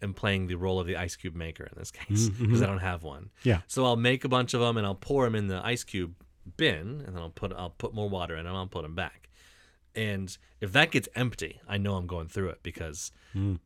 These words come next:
Speaker 1: th-, it's, <laughs> it's a, it's a level of taking care of oneself that is, is a f-, it's a future thing.
Speaker 2: It's
Speaker 1: And
Speaker 2: the canary in the freezer.
Speaker 1: the canary in the, the freezer of the coal mine of my
Speaker 2: Yeah.
Speaker 1: heart.
Speaker 2: Indeed.
Speaker 1: <laughs> Essentially.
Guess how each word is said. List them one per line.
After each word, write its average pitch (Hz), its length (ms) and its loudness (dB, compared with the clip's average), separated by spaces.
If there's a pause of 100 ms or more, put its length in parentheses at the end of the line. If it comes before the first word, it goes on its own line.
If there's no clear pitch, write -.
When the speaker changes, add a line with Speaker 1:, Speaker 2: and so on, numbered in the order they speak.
(460)
Speaker 1:
th-, 104 220 -4
it's, - 260 -8 (200)
<laughs> - 200 -6
it's 107 240 -2
a, 98 260 2 (280)
it's 110 140 -2
a 113 40 6
level 127 480 6
of 104 80 2
taking 113 320 2
care 107 240 4
of 110 80 4
oneself 123 680 2
that 98 160 -2
is, 98 280 -2 (680)
is 98 160 0
a 98 60 0
f-, - 240 -8 (600)
it's - 160 -6
a 87 40 -4
future 143 420 0
thing. 170 380 -2 (300)
Speaker 2:
It's - 220 6
Speaker 1:
And - 60 4
Speaker 2:
the 143 60 10
canary 135 800 8
in 113 400 4
the 110 80 -2
freezer. - 400 2 (160)
Speaker 1:
the 98 100 -12
canary 127 380 2
in 117 120 2
the, 101 120 -2 (160)
the 107 100 -10
freezer 104 680 -2
of 95 100 -10
the 92 80 -6
coal 117 240 2
mine 90 260 2
of 82 140 -4
my 113 80 4
Speaker 2:
Yeah. 82 60 2
Speaker 1:
heart. 80 320 -6 (260)
Speaker 2:
Indeed. 101 260 4 (240)
Speaker 1:
<laughs> - 240 -12
Essentially. 98 440 -6